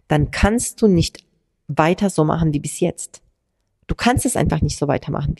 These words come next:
wie, wie bis jetzt. Und ich bin dafür da und Bob Proctor ist dafür da, dich jeden Tag daran zu erinnern. Du wirst jeden Tag daran erinnert. Du wirst jeden Tag etwas machen, was immer wieder dein Unterbewusstsein darauf programmiert, dass du das bekommst, was du haben willst.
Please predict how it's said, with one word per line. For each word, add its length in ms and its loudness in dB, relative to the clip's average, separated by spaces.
wie, 160 -20
wie 100 -20
bis 200 -10
jetzt. 200 -2
Und 160 0
ich 160 2
bin 140 2
dafür 260 0
da 320 4
und 220 4
Bob 180 2
Proctor 360 2
ist 120 -2
dafür 220 0
da, 140 4
dich 260 -2
jeden 300 4
Tag 240 2
daran 320 2
zu 100 -2
erinnern. 580 0
Du 120 4
wirst 200 4
jeden 240 6
Tag 200 -2
daran 180 -2
erinnert. 500 0
Du 80 4
wirst 220 -2
jeden 340 4
Tag 460 -2
etwas 400 0
machen, 580 0
was 260 0
immer 260 6
wieder 200 4
dein 160 2
Unterbewusstsein 1080 0
darauf 400 2
programmiert, 680 2
dass 160 -2
du 160 -18
das 200 -2
bekommst, 400 -4
was 120 -6
du 140 -10
haben 320 -6
willst. 340 -14